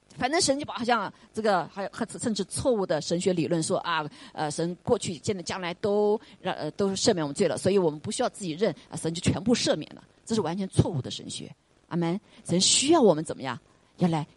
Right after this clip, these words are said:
知罪之后来认罪，然后涂抹罪。感谢赞美主。哈，所以以致我们就发现啊，基督徒信了主，为什么一直还活在跟过去一样？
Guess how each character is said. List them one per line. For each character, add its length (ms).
知 200
罪 180
之 160
后 180
来 200
认 180
罪， 220
然 60
后 80
涂 320
抹 240
罪。 120
感 140
谢 140
赞 180
美 140
主。 200
哈， 200
所 160
以 220
以 100
致 180
我 60
们 100
就 120
发 180
现 220
啊， 140
基 120
督 120
徒 200
信 140
了 80
主， 200
为 60
什 140
么 80
一 140
直 200
还 140
活 220
在 160
跟 180
过 140
去 160
一 120
样？ 180